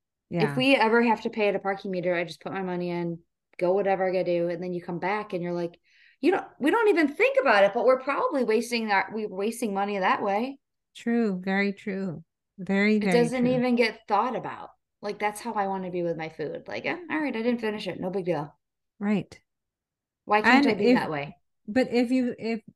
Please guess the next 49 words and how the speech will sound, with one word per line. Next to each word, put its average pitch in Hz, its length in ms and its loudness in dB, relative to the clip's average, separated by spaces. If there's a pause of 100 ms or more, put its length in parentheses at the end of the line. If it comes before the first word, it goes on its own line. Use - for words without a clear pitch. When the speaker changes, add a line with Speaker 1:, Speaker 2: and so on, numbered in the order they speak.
(220)
Speaker 1:
just 247 200 -8
to 269 60 -4
carry 220 300 0
this 214 160 -2
analogy 185 500 -2
out, 185 260 -4
if 190 160 -6
there 208 240 -2
are, 185 400 0 (240)
if 202 120 -2
you 247 100 4
know 233 160 2
you're 220 220 2
gonna 202 280 -4
only 202 160 -2
be 202 140 -2
in 196 80 -4
that 170 160 -6
parking 190 320 -8
spot - 400 -4
for 185 100 -4
an 180 120 -2
hour, 170 260 -2
you're 190 160 -2
not 190 240 -6
gonna 208 160 -4
pay 185 240 -2
for 180 180 -6
two 185 220 -4
hours. 165 560 -4 (320)
Speaker 2:
Yes. 214 380 4
Speaker 1:
Right? 190 360 2 (520)
So 214 280 4
if 214 200 2
you 240 180 4
only 240 200 0
know 220 200 -2
you 202 220 -2
want 190 260 -6
half 190 240 -8
a 196 60 -6
sandwich, 202 600 -4
why 175 280 -4
are 196 100 -2
you 202 240 -2
taking 185 400 -6
a 180 80 -6
whole 175 160 -6
sandwich? 185 640 -6